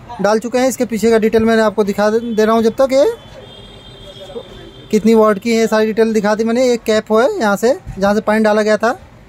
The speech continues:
मैं इसको एक बार दोबारा खोल के दिखा देता हूँ आपको। देखिए, यहाँ से पानी डाला गया था, एक cap, फिर पानी डालने के बाद यहीं कस दिया जाता है।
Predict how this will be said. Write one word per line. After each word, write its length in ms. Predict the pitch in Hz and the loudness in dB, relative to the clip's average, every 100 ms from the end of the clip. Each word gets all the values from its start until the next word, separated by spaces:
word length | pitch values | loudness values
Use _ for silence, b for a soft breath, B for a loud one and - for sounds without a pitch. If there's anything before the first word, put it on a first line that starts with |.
| - - - - - - | -20 -20 -20 -20 -20 -4
मैं 100 | 190 | -2
इसको 280 | 196 220 214 | 0 2 4
एक 100 | 208 | 4
बार 120 | 208 | 2
दोबारा 240 | 196 208 214 | 2 2 0
खोल 240 | 202 208 | 0 0
के 80 | 214 | 0
दिखा 200 | 202 208 | 0 0
देता 200 | 214 214 | 0 2
हूँ 100 | 208 | 0
आपको। 240 | 190 220 285 453 - - - - - - - 180 | 2 0 -2 -4 -18 -20 -20 -20 -20 -20 -10 -4
देखिए, 160 | 180 | 0
यहाँ 120 | 202 208 | 0 0
से 60 | |
पानी 220 | 208 214 | 0 2
डाला 180 | 214 220 | 2 2
गया 100 | 226 | 2
था, 80 | 226 | 2
एक 100 | 226 | 0
cap, 180 | 220 220 | 0 -2
फिर 220 | 226 233 - | -2 -2 0
पानी 200 | 214 214 | 0 2
डालने 200 | 208 214 | 2 2
के 40 | |
बाद 120 | 220 | 2
यहीं 160 | 214 220 - - - - - - - - | 2 0 -4 -20 -20 -20 -20 -20 -20 -2
कस 120 | 208 185 | 0 2
दिया 200 | 220 214 | 2 2
जाता 280 | 208 208 | 2 2
है। 120 | 208 | 2